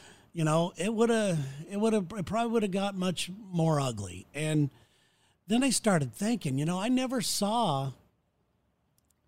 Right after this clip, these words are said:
and get, don't get me wrong, this is not a woe is me segment, okay? Everybody has shit in their life, and I choose to get over my shit as best as possible. I choose to not blame people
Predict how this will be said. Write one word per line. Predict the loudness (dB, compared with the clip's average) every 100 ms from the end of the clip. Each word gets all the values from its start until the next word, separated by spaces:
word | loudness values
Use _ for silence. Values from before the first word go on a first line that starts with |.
| -4
and | -4
get, | -2 0
don't | 0 0
get | 2
me | 2
wrong, | 2 0
this | -2 0 0
is | 0 4
not | 6 6 4 2
a |
woe | 0 0 -2 -2
is | -6 -6
me | -8 -6
segment, | -6 -8 -14 -14 -12
okay? | -6 -2 0 -2 -4 _ -2
Everybody | 2 4 4 4 2 2
has | 2 0 0
shit | 0 0 0 -2
in | -4
their | -4 -4
life, | -6 -8 -8 -14 -18 -20 -20 -20 -18 -6
and | -2 -2 0
I | 0 0
choose | 0 2 2 4
to | 4
get | 6
over | 6 4 2
my | 0 -2 -4
shit | -2 -2 -4 -4
as | -6 -4
best | -2 -2 -2
as | -4 -8
possible. | -8 -10 -6 -6 -8 -12 -20 _ _ _ _ -4
I | 2 2
choose | 2 2 4 2
to | 2 2
not | 2 0 -4 -8
blame | -4 2 4 4 4
people | 4 2 2 2 2